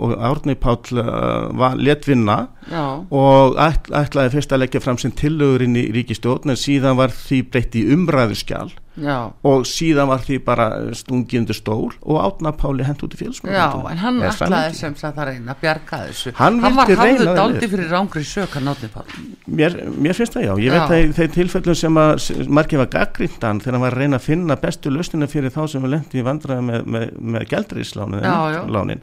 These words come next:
Speaker 2: Já.
Speaker 1: að hann gekk eins langt og hann mögulega gat og taldi sig geta gert innan þess ramma
Speaker 2: Já.
Speaker 1: sem að lögfræðingar í, í ráðuneytinu töldu
Speaker 2: Mm.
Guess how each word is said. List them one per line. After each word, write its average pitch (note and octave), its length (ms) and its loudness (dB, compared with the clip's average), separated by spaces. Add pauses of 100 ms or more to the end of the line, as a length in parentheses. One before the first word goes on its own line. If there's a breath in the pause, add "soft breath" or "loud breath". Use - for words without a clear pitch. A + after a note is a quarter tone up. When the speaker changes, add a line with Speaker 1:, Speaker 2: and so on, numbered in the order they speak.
(140 loud breath)
Speaker 2:
Já. E3 180 -10
Speaker 1:
að C3 160 0
hann C#3 320 4
gekk G3 340 -2
eins F#3+ 280 -4
langt F#3+ 300 -2
og E3 60 0
hann D3 160 4
mögulega G3 480 -2
gat G#3+ 280 -2
og E3+ 80 -6
taldi G3+ 260 -8
sig - 140 -12
geta D#3 220 -6
gert - 360 -8
innan D#3+ 160 -4
þess - 200 -8
ramma A#2+ 540 -2
Speaker 2:
Já. E3 260 -2
Speaker 1:
sem B2+ 200 -2
að A2+ 140 0
lögfræðingar F3 640 -4
í, A#2 160 -4
í A2 80 -2
ráðuneytinu C3 560 -4
töldu G#2+ 480 0
Speaker 2:
Mm. F#3 260 -4